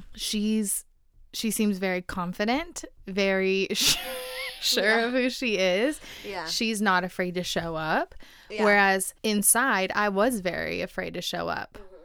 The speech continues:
Speaker 1: I was, yeah, <laughs> detrimental.
Speaker 2: Mm-hmm.
Speaker 1: But then also, like, whenever we would hang out, you ask, you would, like, ask me about how I was, like, me personally, and, and I,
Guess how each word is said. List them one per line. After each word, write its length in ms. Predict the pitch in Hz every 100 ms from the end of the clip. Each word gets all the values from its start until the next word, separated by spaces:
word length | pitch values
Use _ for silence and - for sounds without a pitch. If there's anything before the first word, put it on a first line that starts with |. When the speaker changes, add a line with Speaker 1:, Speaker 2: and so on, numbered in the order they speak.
| - _ -
Speaker 1:
I 140 | 185
was, 220 | 196 190 - _ 190 190 185 196 - 220 190
yeah, 280 | 196 170 185 185 180
<laughs> 920 | 190 202 - - - - 427 415 349 208 - -
detrimental. 520 | 190 185 180 180 -
Speaker 2:
Mm-hmm. 680 | - - - - - - 196
Speaker 1:
But 160 | 208
then 140 | 220 214
also, 320 | 196 202 202
like, 260 | 185 175 -
whenever 560 | 185 190 180 180 175
we 160 | 180 175
would 320 | 175 180 185
hang 300 | 180 175 170
out, 480 | 175 170 160 - - - _ _ _ _ _ -
you 280 | 180 190 175
ask, 440 | 170 180 - -
you 240 | 202 202 208
would, 160 | 208
like, 280 | 202 202 - - 180
ask 300 | 180 180 196
me 100 | 190
about 240 | 190 196
how 160 | 196 185
I 180 | 185 190
was, 380 | 208 269 220
like, 260 | 185 170 - - _ -
me 480 | 196 247 240 185
personally, 600 | 185 - 247 202 185 185
and, 220 | - 180 175
and 160 | 180 180
I, 420 | 180 202 226